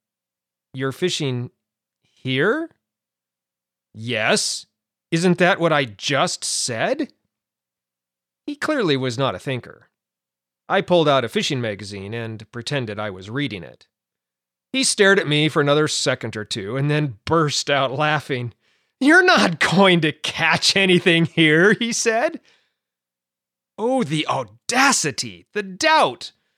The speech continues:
Besides, what does he know about fishing? He doesn't own a boat. I do. I bet he doesn't even have a rod. I waved my fishing magazine at him. "I think I know what I'm doing. Look at all my magazines."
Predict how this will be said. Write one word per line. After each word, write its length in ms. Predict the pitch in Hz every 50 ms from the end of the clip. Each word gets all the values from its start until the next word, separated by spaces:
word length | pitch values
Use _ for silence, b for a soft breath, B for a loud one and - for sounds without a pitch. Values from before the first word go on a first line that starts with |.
| _ _ _ _ _ -
Besides, 580 | - 302 - - 330 294 233 170 135 127 127
what 160 | 175 247 254 -
does 280 | 190 160 - - -
he 180 | 220 214 190 165
know 180 | 151 139 127
about 300 | 120 113 123 117 110 98
fishing? 560 | - - - 160 143 - - 104 90 80 82 _ _ _ _ _ _ _ _ _ _
He 200 | - 139 165 214
doesn't 340 | 247 220 151 113 120 113 -
own 220 | 123 113 110 107
a 60 | 107 101
boat. 380 | 101 110 107 - 175 180 - _ _ _ _ _ _ _ -
I 180 | 220 233 254 247
do. 380 | 175 143 120 98 87 80 _ _ _ _ _ _ _ _ _ _ _ _ -
I 140 | - 185 202
bet 280 | 226 175 160 156 156
he 120 | 175 202 214
doesn't 240 | 202 208 190 214 226
even 180 | 240 240 247
have 160 | 233 262 269
a 60 | 285 294
rod. 560 | 302 311 311 294 233 156 120 98 85 - _ _ _ _ _ _ _ _ _ _ _ _ _ _ _ _ _ _ _ _
I 160 | - 160 170
waved 420 | 165 160 165 165 170 160 151 135 131
my 180 | 139 135 123
fishing 360 | 117 - 185 175 - 151 135
magazine 460 | 123 123 117 110 120 107 123 123 120 120
at 180 | 123 127 123
him. 120 | 123 127 - -
"I 340 | 214 254 285 311 320 311 277
think 460 | - - - - 254 247 247 226 165
I 220 | 220 208 202 196 185
know 220 | 180 175 170 165
what 140 | 156 151 147
I'm 280 | 143 139 135 127 117 110
doing. 400 | 117 127 135 170 220 254 262 - _ _ _ _ _ _ _ _ _ _ _ _ -
Look 260 | 180 185 196 190 226
at 80 | 220
all 140 | 226 240 254
my 180 | 262 294 294 320
magazines." 1040 | 320 339 359 349 320 247 226 170 156 165 143 120 98 85 71 73 - - - - -